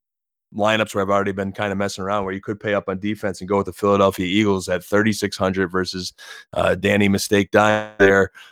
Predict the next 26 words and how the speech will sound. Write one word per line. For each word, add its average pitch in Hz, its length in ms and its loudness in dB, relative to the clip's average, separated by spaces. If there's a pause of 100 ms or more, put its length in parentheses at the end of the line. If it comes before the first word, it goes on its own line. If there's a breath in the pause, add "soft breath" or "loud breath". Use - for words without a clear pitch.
(120)
uh, 90 160 -2
who, 98 200 2
who's, 95 240 -4
who's 104 200 -4
due 135 120 6
for 139 120 2
some 117 120 2
mistakes. 95 460 -2
And 90 100 -2
I, 92 200 -2
I 95 40 -4
just - 240 -14
think 104 180 -4
the 104 100 -2
Eagles 110 220 2
have 107 140 -2
a 98 40 -4
good 110 160 -4
defensive 113 400 -4
coordinator. 127 400 2
Their 98 180 -2
offense 107 340 -2
is 101 100 -12
finally 117 400 -2
getting 110 240 -2
healthy. 135 540 -2